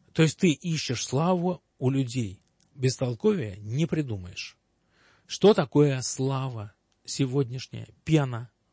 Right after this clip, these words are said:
которая смывается следующими рекордсменами, следующими исполнителями, следующими поколениями,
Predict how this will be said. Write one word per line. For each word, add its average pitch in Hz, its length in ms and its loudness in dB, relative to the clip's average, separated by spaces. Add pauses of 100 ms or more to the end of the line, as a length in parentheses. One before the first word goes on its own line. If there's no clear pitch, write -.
(140)
которая 196 440 4
смывается 180 640 2
следующими 151 800 2
рекордсменами, 151 920 -2
следующими 143 720 -4 (240)
исполнителями, 143 960 4
следующими 131 800 -2 (320)
поколениями, 135 880 4